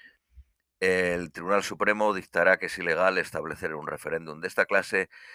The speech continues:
sin que Westminster dé los poderes de hacerlo bajo la sección treinta de la Scotland Act.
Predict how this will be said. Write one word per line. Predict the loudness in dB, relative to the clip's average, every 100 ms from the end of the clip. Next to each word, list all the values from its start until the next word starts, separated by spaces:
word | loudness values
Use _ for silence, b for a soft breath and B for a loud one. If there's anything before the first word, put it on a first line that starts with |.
| B
sin | -2 -2
que | 2
Westminster | 4 4 4 2 -6 -4 0 2 2
dé | 0
los | -2
poderes | -4 -4 -4 -4
de | -8
hacerlo | -6 -6 -2 0
bajo | 0 -2 -4
la | -6
sección | -8 -14 -8 -8 -6
treinta | -6 -6 -2 -2 -2 b b b
de | -2
la | 2 0
Scotland | -2 -8 -6 -2 -2 -4 _
Act. | -14 -14 _